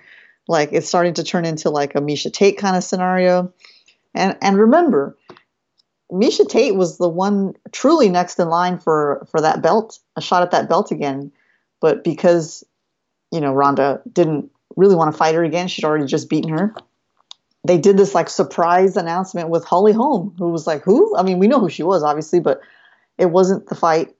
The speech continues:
the matchup anybody expected. It should have been Miesha Tate. How different would the world have been if that had happened?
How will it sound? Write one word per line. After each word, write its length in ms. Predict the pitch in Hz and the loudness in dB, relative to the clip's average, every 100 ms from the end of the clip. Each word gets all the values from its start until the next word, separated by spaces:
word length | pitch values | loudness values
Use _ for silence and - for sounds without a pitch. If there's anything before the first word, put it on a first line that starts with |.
| - | -8
the 80 | 170 | -4
matchup 380 | 156 151 180 - | -2 -2 -4 -4
anybody 380 | 160 170 165 | -2 0 2
expected. 480 | 143 143 - 139 156 | 2 -2 -4 -2 -2
It 140 | 147 - | -4 0
should 120 | 175 | 2
have 100 | 180 | 2
been 120 | 170 | 2
Miesha 260 | 151 147 - | -2 -4 -2
Tate. 320 | 135 - - _ _ - | 0 0 -2 _ _ -6
How 160 | 165 | -2
different 320 | 175 180 185 160 | 2 2 0 -2
would 140 | 165 | 0
the 80 | 160 | 2
world 260 | 160 165 | 4 4
have 160 | 180 131 | 2 -2
been 180 | 143 160 | -2 -2
if 140 | 151 | -2
that 140 | 156 151 | -2 -2
had 80 | |
happened? 420 | 147 143 143 214 | 0 -2 0 -2